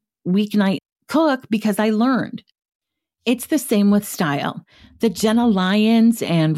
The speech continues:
Rachel Zoes of the world were born with an interest, and then they learned. You may never be Jenna Lyons. I'll never be Jenna Lyons. You may never be a style visionary, but you can learn to put a great outfit together and to build a wardrobe.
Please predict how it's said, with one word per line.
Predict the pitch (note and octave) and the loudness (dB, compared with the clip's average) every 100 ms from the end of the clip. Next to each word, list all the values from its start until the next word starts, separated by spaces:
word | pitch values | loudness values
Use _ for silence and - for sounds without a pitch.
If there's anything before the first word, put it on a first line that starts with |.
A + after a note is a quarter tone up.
| D#3 | -4
Rachel | D#3+ F3 G#3 G#3+ G3+ | -2 0 0 0 0
Zoes | E3 D#3 D#3+ F#3+ G3 | 0 0 2 2 0
of | G3+ | 0
the | G#3 | 0
world | G#3 G#3+ G#3 - _ F#3+ | 2 0 -4 -10 _ -2
were | A3 | -2
born | F#3+ - F3+ F#3 G3+ - | -2 -2 0 2 2 0
with | F3+ F#3 | -2 0
an | F3+ - | -2 0
interest, | F#3+ G3 - - - - - - _ - | 0 0 -2 -12 -14 -16 -20 -20 _ -2
and | G#3 G#3 D3+ | 2 2 2
then | D#3+ D3+ D#3 | 0 0 0
they | F3 F3 | 0 0
learned. | F3 F#3 F3+ - F3+ - _ _ _ - | 2 0 -2 -4 -6 -8 _ _ _ 0
You | A3 | 2
may | D#4 E4+ | 2 2
never | E4 D#4+ D#4 | 2 2 2
be | B3 B3+ C#4 | 2 2 2
Jenna | A3+ A3 F3+ | 2 0 0
Lyons. | D#3+ D3+ - D#3+ - | -2 -2 -4 -6 -4
I'll | F#3+ | -2
never | D#4 D#4 B3+ | 0 2 2
be | G#3 | 2
Jenna | D#3 E3+ D#3 | 0 -2 -2
Lyons. | D3 C#3+ F3 F#3 - - - - | -2 -2 -2 -2 -4 -10 -20 -2
You | A3 | 2
may | C4 C4+ | 4 4
never | C#4 C#4 | 2 0
be | B3+ C4 | 0 2
a | C4 | 0
style | - A#3+ C#4+ C#4 | 0 0 2 2
visionary, | C4 C#4+ A#3+ D#3 - - _ _ _ | 0 2 2 0 -4 -8 _ _ _
but | F#3 - | -6 0
you | G3+ G#3 | 2 2
can | G3+ C4+ B3 B3+ | 2 2 4 4
learn | D4 B3+ G#3+ | 4 2 2
to | A3+ A#3 | 0 -2
put | - F#3+ | -2 -2
a | |
great | F3+ D#3+ D#3+ E3 | -2 -2 -2 -2
outfit | E3 G3+ - A#3 | -4 -4 -4 -6
together | - F3+ E3+ - | -4 -4 -2 -2
and | D#3+ D#3 | 0 0
to | F3+ | -2
build | - C#3 E3 | -4 -4 -2
a | |
wardrobe. | F3 A#3 A#3 E3+ A3+ | 0 0 0 -2 -6